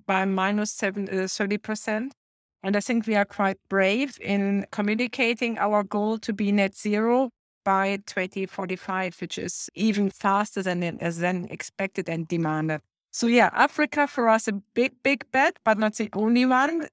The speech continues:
Other bets definitely are, uh, sustainability, which is also now part of our longer strategy and our Prepare for Tomorrow activities.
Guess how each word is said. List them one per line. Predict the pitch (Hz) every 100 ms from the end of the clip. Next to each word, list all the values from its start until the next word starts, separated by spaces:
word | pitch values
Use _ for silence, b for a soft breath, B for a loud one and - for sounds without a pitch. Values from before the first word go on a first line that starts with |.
| _
Other | 208 220 226
bets | 233 240 - -
definitely | 226 226 240 220 226 226 -
are, | 185 190 185 190 185
uh, | 190
sustainability, | 185 - 196 208 190 185 208 220 233
which | 196 190
is | 185
also | 196 190 -
now | 202 185
part | 185 185 185
of | 185 -
our | 175 175 170 - _ _ _
longer | 180 180 190
strategy | 185 - 185 202 190 196 196
and | 175 175
our | 175 175
Prepare | - 190 - 175
for | 170 175
Tomorrow | - 175 160 160
activities. | - 165 156 - 147